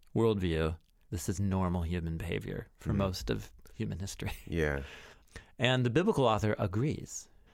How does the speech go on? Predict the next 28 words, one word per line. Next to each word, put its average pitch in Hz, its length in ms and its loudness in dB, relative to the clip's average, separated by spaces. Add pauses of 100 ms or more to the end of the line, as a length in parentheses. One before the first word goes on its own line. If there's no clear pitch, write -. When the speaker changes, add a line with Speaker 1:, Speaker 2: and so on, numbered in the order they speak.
(140)
Speaker 1:
That's 110 220 0
why 113 280 6
he's 101 560 2
painted 98 640 2
this 107 160 2
scene 98 500 2
with 98 160 -2
the - 80 -4
colors 101 600 2
of 101 120 -2
Genesis 95 440 0
three. 104 360 -2 (160)
Speaker 2:
Mm-hmm. 78 320 -6 (180)
Speaker 1:
Taking 143 320 4
this 123 160 2
woman 139 380 4
is 98 160 0
just - 320 -2
like 90 420 2
humans 90 440 0
taking 90 560 -8 (140)
from 92 160 -2
the 90 80 -2
tree 85 400 -4 (200)
Speaker 2:
Yeah. 78 280 -6
Speaker 1:
in 87 120 -2
the 95 60 -2
garden. 95 440 -2